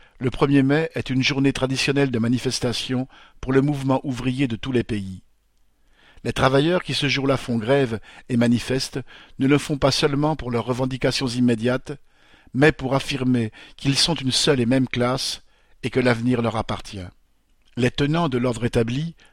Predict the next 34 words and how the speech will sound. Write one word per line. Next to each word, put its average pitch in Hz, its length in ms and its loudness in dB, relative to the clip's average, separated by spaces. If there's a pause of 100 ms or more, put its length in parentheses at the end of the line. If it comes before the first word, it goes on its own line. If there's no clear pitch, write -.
(120)
gouvernements 127 680 0
entre 117 180 -10
guillemets 113 320 -2
démocratiques 117 720 -4
occidentaux 113 680 -4 (260)
et 110 80 -8
dictateurs 123 600 -2
à 107 40 0
la 104 100 -2
Pétain, 131 440 -4 (540)
oligarques 135 560 2
du 117 140 -4
Kremlin 131 520 0 (320)
et 120 100 2
artisans 135 480 0
de 117 80 0
la 101 100 -4
collaboration 117 640 -2
de 107 100 -2
classe, 127 500 -4 (480)
ont 135 100 2
tenté 147 340 2
de 131 100 0
vider 135 340 2
cette 120 260 -2
journée 120 420 2
de 117 80 -4
son 110 200 -4
contenu, 120 480 0 (400)
de 131 80 0
la 131 80 4
transformer, 135 720 0 (100)
entre - 140 -12
guillemets, 113 400 -4